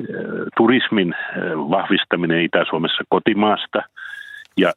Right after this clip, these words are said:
ja sitten toisaalta Euroopasta vaatii sitä, että täällä on hyvät liikenneyhteydet ja, ja kyllä tietysti lentoliikenne on, on paitsi Lappeenrantaan, niin myös Kuopio ja Joensuuhun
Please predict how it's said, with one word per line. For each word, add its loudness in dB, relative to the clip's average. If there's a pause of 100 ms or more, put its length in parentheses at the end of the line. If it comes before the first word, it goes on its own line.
ja 0
sitten 0
toisaalta 0
Euroopasta -2 (280)
vaatii 2
sitä, -4
että -4
täällä -2
on -2
hyvät 2
liikenneyhteydet -2
ja, -2 (520)
ja -2
kyllä -2 (100)
tietysti -2
lentoliikenne 0
on, -4 (100)
on -4
paitsi 0
Lappeenrantaan, 2
niin -2
myös 0 (100)
Kuopio 0
ja 0
Joensuuhun -4